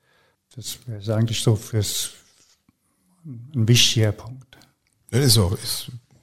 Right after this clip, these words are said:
Speaker 1: Vielleicht
Speaker 2: sicherlich
Speaker 1: kommt
Speaker 2: ein
Speaker 1: jetzt
Speaker 2: wichtiger Punkt, über den lange hier auch geredet wurde, ja.
Speaker 1: Ja, vielleicht kommt jetzt auch noch die, die neue Brücke über den Main. Ähm, das,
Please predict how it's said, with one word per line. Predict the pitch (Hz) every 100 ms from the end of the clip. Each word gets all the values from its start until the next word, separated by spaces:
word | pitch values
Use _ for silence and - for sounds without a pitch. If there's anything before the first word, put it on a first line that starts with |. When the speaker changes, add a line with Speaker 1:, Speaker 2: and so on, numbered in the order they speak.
| _ -
Speaker 1:
Vielleicht | 123 120
Speaker 2:
sicherlich | 127 113
Speaker 1:
kommt | 104
Speaker 2:
ein |
Speaker 1:
jetzt | 107 -
Speaker 2:
wichtiger | 120 107
Punkt, | 120 120
über | 113 107
den | 107
lange | 104 131
hier | 113 98
auch | 92
geredet | 92 104 110 98
wurde, | 90 87
ja. | 107 76
Speaker 1:
Ja, |
vielleicht | 139 120 117 -
kommt | 139 135
jetzt | 147 -
auch | 143 117
noch | 135 113
die, | 123 120 101 - - _
die | 135
neue | 127 139 135
Brücke | 131 165 180
über | 143 123
den | 123
Main. | 139 165 185 143 - - _ _ _ -
Ähm, | 139 139 135 123
das, | - 127 -